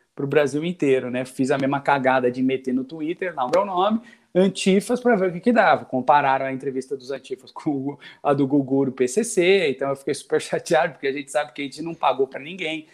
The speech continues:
a gente sabe que, que não teve nada armado.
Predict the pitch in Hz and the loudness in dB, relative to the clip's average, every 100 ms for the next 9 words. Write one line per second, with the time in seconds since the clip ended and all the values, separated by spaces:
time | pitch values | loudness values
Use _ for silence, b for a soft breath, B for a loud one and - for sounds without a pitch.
0 | b b 131 139 127 - 135 131 123 135 | b b 2 2 0 4 4 4 0 -6
1 | 127 127 139 143 139 139 135 127 135 131 | -6 -6 -6 -6 0 0 2 -2 -2 -2
2 | 127 123 b - 151 165 156 165 135 131 | -2 -4 b -2 0 2 0 0 -4 -6